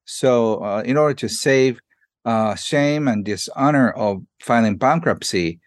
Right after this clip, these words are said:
uh, from the family, you know, so he killed the entire family and committed suicide. And my father, uh, had little money, uh,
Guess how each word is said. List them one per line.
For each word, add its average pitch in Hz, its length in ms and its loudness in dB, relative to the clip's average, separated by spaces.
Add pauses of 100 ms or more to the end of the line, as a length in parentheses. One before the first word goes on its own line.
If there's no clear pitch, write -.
(380)
uh, 87 720 0 (200)
from 107 220 2
the 92 80 0
family, 127 520 2 (320)
you 107 80 0
know, 92 160 0
so 110 400 0
he 101 500 0
killed 110 220 0
the 98 60 0
entire 92 320 0
family 110 340 2
and 147 120 0
committed 107 360 0
suicide. - 480 -10 (100)
And 139 160 0
my 147 160 2
father, 170 560 0 (640)
uh, 127 540 2
had 147 400 -2
little 170 300 0
money, 151 580 -2 (480)
uh, 110 760 -2